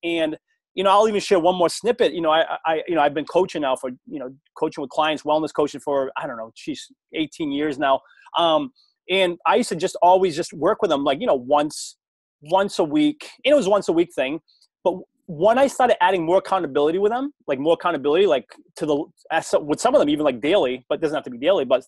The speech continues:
daily, every other day. When we increase the amount of, of, of accountability, I wish I had the stats to show you, their results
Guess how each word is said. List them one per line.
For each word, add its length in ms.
daily, 320
every 200
other 120
day. 320
When 180
we 180
increase 420
the 80
amount 260
of, 60
of, 100
of 100
accountability, 720
I 100
wish 180
I 80
had 100
the 60
stats 320
to 60
show 180
you, 200
their 440
results 800